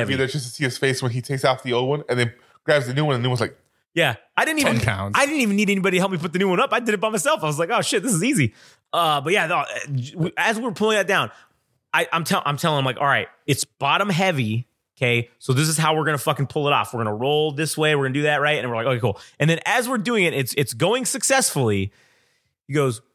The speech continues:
Speaker 2: "Hmm, I think you should have done it a different way." And then I'm just like, "Why do you,
Speaker 3: Undermining
Speaker 2: why do you wait?" First of all, I'm balls deep in this right now. I don't need you to tell me, "Uh,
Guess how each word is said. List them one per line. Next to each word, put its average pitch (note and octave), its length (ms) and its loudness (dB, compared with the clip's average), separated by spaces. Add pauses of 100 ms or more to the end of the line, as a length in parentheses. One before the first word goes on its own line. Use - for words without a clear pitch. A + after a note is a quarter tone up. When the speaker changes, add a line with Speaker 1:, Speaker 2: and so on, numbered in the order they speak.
(180)
Speaker 2:
"Hmm, G3 340 2 (680)
I G3 80 2
think D#4 100 2
you A#3 80 2
should G#3 160 2
have D#3 80 -4
done E3 160 2
it C#3 80 0
a - 20 -10
different B2+ 280 -2
way." B2+ 260 2 (420)
And F#3+ 120 2
then G#3+ 100 0 (140)
I'm G#3 80 2
just G3 140 -2
like, A3+ 220 0 (760)
"Why D#3 200 -2
do A#3 40 0
you, B3 60 4
Speaker 3:
Undermining E3+ 600 2
Speaker 2:
why D4 200 2
do A#4+ 100 -4
you F4 80 4
wait?" A#3 400 0
First F4 240 2
of A3 100 -2
all, C#3 360 2
I'm D4 320 0
balls A#3 340 2
deep D#3+ 240 0
in D#3 100 4
this C#3 160 2
right A#2+ 240 2
now. G2+ 300 -2 (560)
I C#4+ 120 4
don't D4 240 0
need C4 240 0
you A#3+ 100 2
to G3 140 2
tell F#3+ 260 0
me, E3+ 300 2 (100)
"Uh, E3 340 2